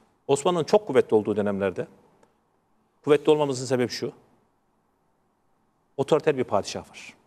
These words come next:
O dönemin sistemi bu. Merkezi bir. İki, merkezi ordu var. Üç, çok iyi bir vergi toplama sistemi var. Yani savaşı finanse edebilecek, e, mükemmel bir vergi sistemi var. Avrupa'da bu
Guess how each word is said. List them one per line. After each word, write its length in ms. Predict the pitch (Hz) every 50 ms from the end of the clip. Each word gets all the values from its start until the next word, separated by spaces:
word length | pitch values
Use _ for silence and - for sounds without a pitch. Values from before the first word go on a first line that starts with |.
| _ -
O 160 | 143 170 170
dönemin 200 | 139 123 120 123
sistemi 460 | 127 - - - - 113 135 202 208
bu. 140 | 147 110 - - - - - - _ _ _ _ _ _ _ _
Merkezi 440 | - 127 127 117 - 127 110 110 107
bir. 80 | 98 92 - - -
İki, 320 | - - - 185 202 208 - - _ _ _ _ -
merkezi 420 | 120 131 - - 165 147 147 170
ordu 240 | 165 151 143 151 143
var. 300 | 151 185 - - - - - _ _ _
Üç, 380 | - 208 208 - - - - - -
çok 200 | - - 214 -
iyi 120 | 156 147 147
bir 100 | 147 127
vergi 200 | 123 110 104 104 - - -
toplama 300 | - 107 - - 95 98
sistemi 340 | - - - - 101 98 98
var. 100 | 95 101
Yani 160 | 113 110 110
savaşı 440 | 107 - - 123 123 139 139 - 160
finanse 360 | - - 135 143 151 - 151
edebilecek, 420 | 143 - - - 104 104 - 185 - - - _ _ _ _ _ _ _ _ _ _ _ -
e, 60 | 127
mükemmel 580 | 120 117 117 127 135 - - 156 131 139 156 160
bir 120 | 165 151
vergi 220 | 143 131 123 117 110
sistemi 340 | - - - 98 95 92
var. 180 | 98 98 - - _ _ _ _ _ _ _ _ _ _ _ _ -
Avrupa'da 520 | 127 151 190 202 196 214 196 202 175 170
bu 140 | 208 233 226